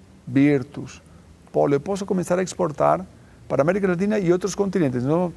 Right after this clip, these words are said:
vamos a começar a exportar para o continente africano o T-Cross a partir de dois mil e vinte.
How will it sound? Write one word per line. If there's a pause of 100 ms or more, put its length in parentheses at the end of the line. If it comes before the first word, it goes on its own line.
vamos
a
começar
a
exportar (220)
para
o
continente
africano (560)
o
T-Cross
a
partir
de
dois
mil
e
vinte.